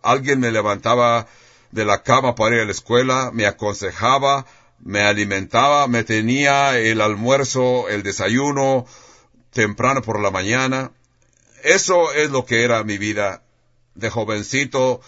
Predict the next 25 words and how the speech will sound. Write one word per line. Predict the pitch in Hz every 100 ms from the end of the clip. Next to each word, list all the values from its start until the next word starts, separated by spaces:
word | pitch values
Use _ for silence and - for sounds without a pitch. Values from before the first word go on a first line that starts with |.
| - - _
oía | 120 120 143 160 151
las | 135
voces | 127 139
que | 120 135
me | 120
decía, | 110 107 123 123 113 - - -
"Cepíllate | - 131 160 185 190 180
tu | 160 147
boca | 175 170 156
antes | 143 135
de |
salir | 120 120 131
de | 120
la | 107
casa". | 127 117 117 113 110 - - _ _ _ _ -
Esa | 175 240 240
responsabilidad | 233 220 180 170 147 139 135 147 156 -
pasó | 110 110 131
a |
nosotros | 123 127 120 113
cuando | - 95
llegamos | 95 110 101
a | 82
ser | 104
adultos. | 95 101 104 - 90 87